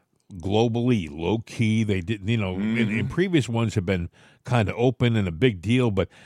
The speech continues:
Speaker 1: I think they wanted to, uh, make it so that they didn't get a lot of coverage. On the heels of the World Economic Forum meeting of the globalist world players, uh, where we were treated to news of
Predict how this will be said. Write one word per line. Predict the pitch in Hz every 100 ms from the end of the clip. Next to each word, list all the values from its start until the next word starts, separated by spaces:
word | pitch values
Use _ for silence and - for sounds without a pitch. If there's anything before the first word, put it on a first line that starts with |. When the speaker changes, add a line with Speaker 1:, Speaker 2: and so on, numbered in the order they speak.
| -
Speaker 1:
I | 92 98
think | - 202
they | 147 127
wanted | 117 127 120 110
to, | - 107 98 95
uh, | 85 78
make | 107 117
it | 104
so | - 107
that | 90 80
they | 101
didn't | 110 127
get | 104
a | 87
lot | 90 104
of | 92
coverage. | - 120 127 139 127 _ _ _ _
On | - 123
the |
heels | 123 180 220 196 131
of | 117 107
the | 107
World | 110 185 175
Economic | 156 147 139 131 120 -
Forum | 135 135 131 123
meeting | 127 123 120 110 -
of | 95
the | 95
globalist | 82 131 139 123 113 -
world | 98 120 120 -
players, | 127 123 87 78 - _ _ _ _ _
uh, | 95 92 92 90 85 _ _ _
where | - 107 113 120 107
we | 113 135 135
were | 123 117 107
treated | - 156 147 120
to | 117
news | 113 143 143 120
of | 95 87